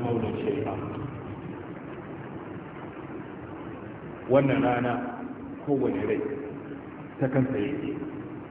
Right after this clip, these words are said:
Hatta annabawa a wurare guda uku ta kansu. Aisha ta tambayi Manzo sallallahu alaihi wa sallam, "Ya Rasulullah, za ku tuna da al'umman ku ne ran tashin kiyama a wannan halin?"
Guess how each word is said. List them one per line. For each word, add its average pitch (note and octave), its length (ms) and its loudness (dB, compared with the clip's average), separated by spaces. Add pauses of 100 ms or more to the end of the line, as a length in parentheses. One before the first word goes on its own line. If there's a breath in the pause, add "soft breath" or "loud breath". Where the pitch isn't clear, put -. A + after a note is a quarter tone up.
(260)
Hatta - 360 8
annabawa D#3+ 840 10 (560)
a C3+ 40 2
wurare C#3+ 460 8
guda B2+ 220 8
uku - 240 4
ta - 120 -2
kansu. - 280 -4 (1800)
Aisha B2+ 320 6
ta C3 160 6
tambayi B2+ 320 4
Manzo A#2 320 2
sallallahu A2 480 2
alaihi G#2+ 240 4
wa G#2+ 200 4
sallam, C3+ 280 6 (320)
"Ya B2+ 140 8
Rasulullah, C#3+ 760 8 (460)
za F3 140 8
ku D#3+ 120 4
tuna E3 240 4
da C3+ 160 2
al'umman D#3 320 4
ku C3+ 120 4
ne C#3+ 80 6
ran D3+ 200 6
tashin E3 300 4 (100)
kiyama E3 320 4 (800)
a C3 100 8
wannan E3 300 10
halin?" F#3+ 380 10